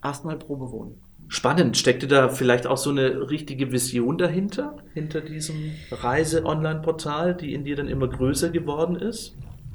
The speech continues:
Speaker 2: War das vergleichbar mit der inneren Stimme, die dich damals zweitausendeins zu LUP P R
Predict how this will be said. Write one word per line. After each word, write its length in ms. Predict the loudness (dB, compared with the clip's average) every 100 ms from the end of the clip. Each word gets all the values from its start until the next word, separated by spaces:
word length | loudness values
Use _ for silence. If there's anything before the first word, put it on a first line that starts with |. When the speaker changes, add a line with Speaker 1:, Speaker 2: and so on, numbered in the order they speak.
| -14 -2
Speaker 2:
War 140 | 4 4
das 140 | 4
vergleichbar 600 | 2 4 2 2 -2 -2
mit 320 | -2 -6 -12 -20 -20 -20 -20 -8 -4
der 100 | -2
inneren 340 | 0 0 -2
Stimme, 560 | -2 0 2 0 -2 -6 -18 -20 -20 -20 -20 -10
die 80 | -10
dich 160 | -2
damals 380 | 0 2 0 -2
zweitausendeins 720 | -2 -2 -2 -4 -4 -4 -4
zu 100 | -4
LUP 340 | -4 -4 -8 -6
P 180 | -4
R 380 | -2 -4 -6 -12